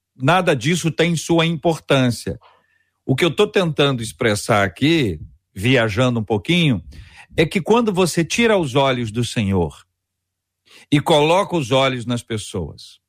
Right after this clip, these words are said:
e coloca os olhos naquilo que as pessoas fazem, só uma coisa, a, a do meio ou a última, só, você tira os olhos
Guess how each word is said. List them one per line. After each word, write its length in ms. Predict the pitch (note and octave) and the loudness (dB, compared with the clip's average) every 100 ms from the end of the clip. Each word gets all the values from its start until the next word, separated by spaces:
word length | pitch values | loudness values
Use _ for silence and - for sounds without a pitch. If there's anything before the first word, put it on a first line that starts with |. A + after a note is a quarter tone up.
| _ _ _ _ _ _ - | _ _ _ _ _ _ -6
e 120 | - D3 | 0 2
coloca 480 | E3 D#3 F#3 - | 4 4 2 0
os 120 | D#3 A2+ | -4 0
olhos 380 | A#2+ G#2+ G#2 A#2 | 0 0 -6 -6
naquilo 400 | G#2+ - B2 A2+ | -8 -4 -6 -4
que 120 | A2+ | -8
as 80 | F#2+ | -6
pessoas 420 | G#2+ - F#2+ E2+ | -8 -6 -6 -4
fazem, 580 | - A#2+ G#2+ F2 E2 F2+ _ _ _ _ | 0 2 2 0 -6 -10 _ _ _ _
só 500 | - - D#3+ C#3+ - _ _ _ _ _ _ _ _ _ - | -8 0 0 0 -4 _ _ _ _ _ _ _ _ _ 0
uma 220 | C#3 C3 | 4 2
coisa, 580 | - C3+ B2+ G2+ F2+ C2+ | 2 2 4 0 -6 -6
a, 300 | - A2 F#2+ | 0 0 0
a 20 | A#2+ | 0
do 160 | C#3+ | 0
meio 420 | B2+ B2+ A#2+ G2+ - | 2 4 2 0 0
ou 180 | A#2+ A2 | 2 2
a 80 | |
última, 580 | A2 D#3+ D#3 - F#2 D2 - | 4 2 0 -4 -10 -10 -14
só, 440 | - - D3+ A#2+ _ _ _ _ _ _ | -6 0 0 -2 _ _ _ _ _ _
você 420 | A2 D3+ D3 - | 0 0 0 -2
tira 320 | D#3+ - F3 E3 | -2 0 0 2
os 160 | B2+ | 2
olhos 480 | C3 B2+ A2+ G#2 - | 2 2 0 -6 -10